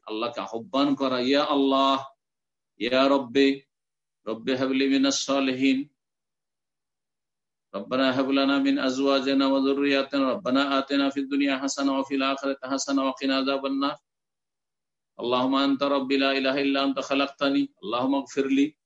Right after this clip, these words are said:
ইত্যাদি। এটি হচ্ছে ইবাদত। আল্লাহকে ডাকা, আল্লাহকে আহ্বান করা হচ্ছে ইবাদত।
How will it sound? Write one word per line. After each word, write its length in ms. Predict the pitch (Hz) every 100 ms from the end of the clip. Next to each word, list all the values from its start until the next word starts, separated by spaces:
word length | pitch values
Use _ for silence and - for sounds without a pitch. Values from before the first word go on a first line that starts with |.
| _ _ _ _ _ _ _ - -
ইত্যাদি। 580 | 104 104 _ 92 87 - _ _ _ _ _ _ _ _ _
এটি 180 | 107 135
হচ্ছে 260 | 151 - 135
ইবাদত। 420 | 123 90 85 - _ _ _
আল্লাহকে 840 | 101 117 127 135 135 - 135 131 131
ডাকা, 520 | 110 101 - 104 104
আল্লাহকে 600 | 107 110 113 123 - 131
আহ্বান 480 | 101 110 113 131 143
করা 140 | 151
হচ্ছে 280 | 156 165 120
ইবাদত। 380 | 123 151 101